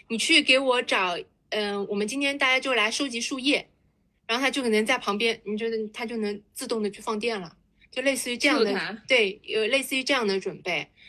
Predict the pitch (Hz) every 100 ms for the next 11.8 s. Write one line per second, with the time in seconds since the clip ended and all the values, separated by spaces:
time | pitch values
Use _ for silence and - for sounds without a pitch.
0 | - - 214 311 359 320 277 294 226 220
1 | - 220 226 185 170 180 208 214 285 294
2 | - - 185 170 202 277 247 175 170 -
3 | 143 165 - - - _ - 226 220 202
4 | - _ _ _ _ _ 208 233 269 269
5 | 277 247 233 170 220 277 285 190 190 196
6 | 247 240 226 190 - 240 247 208 190 185
7 | 185 175 170 190 170 160 170 175 151 -
8 | - _ 208 277 285 302 262 247 190 -
9 | 214 262 247 196 151 185 220 160 - _
10 | _ _ _ _ - 214 269 220 170 170
11 | 202 196 180 175 147 147 147